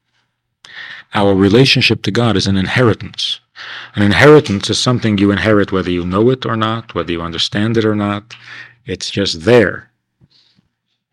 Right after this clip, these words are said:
Your rich uncle dies, and that's it. You're rich. Whether you know, you don't know, you understand how it works with the lawyers, with the th-, you don't know anything, but you're rich.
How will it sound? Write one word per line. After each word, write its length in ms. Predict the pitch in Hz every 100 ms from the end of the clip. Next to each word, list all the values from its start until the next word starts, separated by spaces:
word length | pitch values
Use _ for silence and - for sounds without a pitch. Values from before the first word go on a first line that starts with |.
| _
Your 200 | 95 95
rich 300 | 92 127 - -
uncle 300 | 127 117 104
dies, 580 | 92 131 143 139 135 - -
and 200 | 98 92
that's 260 | 98 98 -
it. 260 | 117 -
You're 200 | 95 98
rich. 580 | 98 131 - - - - _ - - - _ _ _ _ _ -
Whether 220 | 95 95
you 160 | 90
know, 340 | 95 139 147 127
you 160 | 95
don't 340 | 87 139 147 123
know, 140 | 120
you 140 | 107 98
understand 600 | 95 - - 139 135 104
how 180 | 101 95
it 100 | 92
works 460 | 127 143 120 -
with 120 | 95 -
the 60 |
lawyers, 540 | 98 131 143 120 110 95
with 140 | 92
the 60 | 92
th-, 160 | -
you 160 | 131 139
don't 160 | 139
know 120 | 131 -
anything, 500 | 117 95 - 85 80
but 160 | -
you're 160 | 92 90
rich. 460 | 87 82 - -